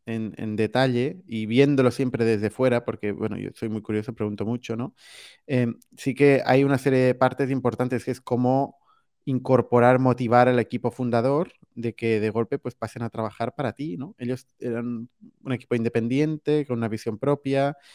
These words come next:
y tal, ¿no? Y cómo de golpe pasan a sumarse a tu proyecto y a trabajar para ti. Es una pregunta que le hacía a Oscar Pierre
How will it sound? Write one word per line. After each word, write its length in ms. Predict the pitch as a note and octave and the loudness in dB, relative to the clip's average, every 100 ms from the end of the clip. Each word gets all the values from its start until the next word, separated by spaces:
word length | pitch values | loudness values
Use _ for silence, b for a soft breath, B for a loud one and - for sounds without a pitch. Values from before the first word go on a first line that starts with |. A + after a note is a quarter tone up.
| B B B _ | B B B _
y 120 | C3 | -2
tal, 200 | C3+ C#3+ | 2 2
¿no? 140 | C3+ | 0
Y 160 | D3 B2+ | -2 -6
cómo 480 | - C3 C3 D#3 - | 0 2 4 2 0
de 100 | C3 | 2
golpe 300 | A#2+ B2+ D#3+ | 4 4 2
pasan 320 | D3 C3 C#3 | 0 0 -2
a 80 | C3+ | -4
sumarse 500 | - B2+ B2 - D3 | -2 -2 -2 -2 -4
a 40 | C3+ | -4
tu 140 | - | -8
proyecto 580 | - A2+ B2 C3 - C#3+ | -2 0 2 -2 -4 -2
y 60 | C3+ | -2
a 60 | |
trabajar 320 | A#2 A2 A2 | -2 -4 -4
para 140 | - G#2+ | -2 -2
ti. 120 | G#2+ | -4
Es 100 | G2+ | -4
una 140 | C#3 C3 | -2 0
pregunta 300 | C3 C3 C3+ | 0 0 0
que 80 | |
le 60 | C3 | 0
hacía 200 | A2+ B2+ | 2 0
a 40 | |
Oscar 320 | A#2+ - A2+ - | 0 -2 -8 -6
Pierre 300 | A#2+ B2 | -4 -4